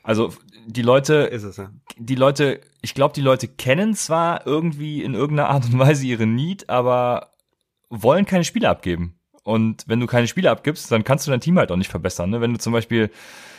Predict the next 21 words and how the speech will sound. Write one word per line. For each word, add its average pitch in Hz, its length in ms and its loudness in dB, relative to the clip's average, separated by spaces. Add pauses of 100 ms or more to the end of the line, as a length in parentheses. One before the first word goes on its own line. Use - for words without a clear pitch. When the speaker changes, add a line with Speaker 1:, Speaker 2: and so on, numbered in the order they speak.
(500)
Speaker 1:
ah, 101 400 -4 (260)
komm, 127 180 2
ich 113 100 -4
mach's, 135 280 0
äh, - 40 -6
an 110 320 2
einem 120 180 -2
aus 117 120 -2
meiner 110 160 2
Home 131 180 2
League, 120 160 -2
der 104 100 0
muss 117 140 -4
jetzt - 140 -8
wieder 110 120 0
dran 104 180 0
glauben. 120 420 0 (180)
Ähm, 107 420 0 (120)
Speaker 2:
<laughs> - 120 -4
Speaker 1:
der, 117 160 0
der, 214 800 0